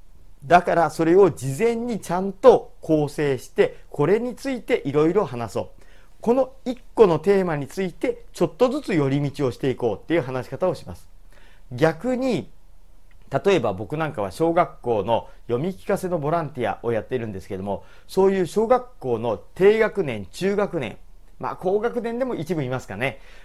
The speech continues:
そういう人たちっていうのは、集中力が続かないんです。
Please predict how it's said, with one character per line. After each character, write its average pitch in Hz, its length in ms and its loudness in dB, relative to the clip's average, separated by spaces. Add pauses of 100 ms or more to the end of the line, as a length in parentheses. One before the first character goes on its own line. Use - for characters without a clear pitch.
(100)
そ 254 260 0
う 262 60 0
い 262 140 0
う - 20 0
人 240 180 -6
た 180 140 2
ち - 120 -12
っ - 40 -18
て 123 120 -6
い 113 60 0
う 104 60 -2
の 95 100 -6
は、 101 340 2 (280)
集 254 320 0
中 262 200 0
力 127 220 0
が 123 120 0
続 165 260 -2
か 175 100 2
な 151 100 0
い 127 60 -2
ん 101 40 -8
で 90 80 -10
す。 - 160 -18